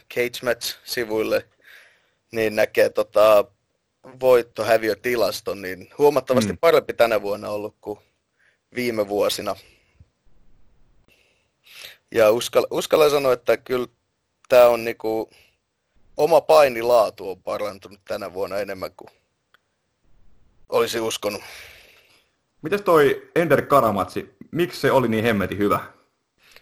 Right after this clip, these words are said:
Speaker 1: Vaikea kysymys. Tuo, kai se iski sitten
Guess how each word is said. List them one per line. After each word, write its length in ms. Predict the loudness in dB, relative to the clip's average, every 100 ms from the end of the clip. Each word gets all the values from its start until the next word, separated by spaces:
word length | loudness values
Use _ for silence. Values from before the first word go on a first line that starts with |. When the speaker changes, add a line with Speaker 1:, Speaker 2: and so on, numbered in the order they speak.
| _ _ _ _ _ _ _ _ _ _ _ _ _ _ -20 -6
Speaker 1:
Vaikea 300 | -2 2 2
kysymys. 500 | 0 -2 -4 -6 -8 -10 -14 -20 -20 _ _
Tuo, 320 | 0 2 2 -2 _ _ _ _ _ _ _ _ _ _ _ _ _ 0
kai 200 | 4 4
se 200 | 4 2
iski 300 | -2 -8 -8
sitten 380 | -10 _ -4